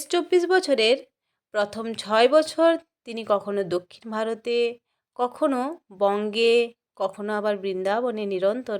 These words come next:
ভ্রমণ করেন। বাকি আঠারো বছর তিনি জগন্নাথপুরীতে বাস করেন। অমৃতময় হরে কৃষ্ণ মহামন্ত্র কীর্তন করে তিনি কৃষ্ণপ্রেমে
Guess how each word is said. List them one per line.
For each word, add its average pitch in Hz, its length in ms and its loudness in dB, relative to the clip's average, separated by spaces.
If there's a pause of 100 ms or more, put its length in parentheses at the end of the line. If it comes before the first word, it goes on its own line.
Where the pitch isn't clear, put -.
ভ্রমণ 180 320 -10
করেন। 180 300 -2 (1800)
বাকি 214 380 4
আঠারো 220 380 4
বছর 240 400 -2 (440)
তিনি 202 260 -6
জগন্নাথপুরীতে 185 840 -6
বাস 180 300 -4
করেন। 180 340 -8 (960)
অমৃতময় 302 640 0
হরে 233 340 6
কৃষ্ণ 269 400 -4
মহামন্ত্র 247 680 0
কীর্তন 226 460 -8
করে 202 280 -2 (580)
তিনি 208 280 -4
কৃষ্ণপ্রেমে 254 760 -2